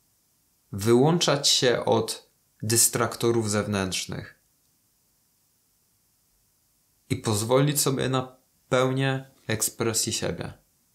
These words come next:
I to jest niesamowite uczucie, to jest naprawdę niesamowite uczucie, bo większość osób jest dzisiaj strasznie poblokowanych emocjonalnie, uczuciowo. Poza tym, że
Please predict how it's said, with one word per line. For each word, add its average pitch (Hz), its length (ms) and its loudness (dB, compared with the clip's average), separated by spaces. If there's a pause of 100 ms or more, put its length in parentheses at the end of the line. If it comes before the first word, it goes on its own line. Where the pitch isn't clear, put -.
(1900)
I 113 60 -6
to 123 100 0
jest 131 240 2
niesamowite 120 640 -2
uczucie, 95 300 -4
to 95 60 -8
jest - 140 -8
naprawdę 120 360 -2
niesamowite 101 640 -4
uczucie, 90 420 -6
bo 104 280 -2 (800)
większość 170 420 2
osób 160 280 0
jest 113 120 0
dzisiaj 120 240 0
strasznie 113 340 -4
poblokowanych 95 1000 -4 (1160)
emocjonalnie, 113 840 -2
uczuciowo. 95 960 -2 (1500)
Poza 131 260 2
tym, 139 260 2
że 120 480 2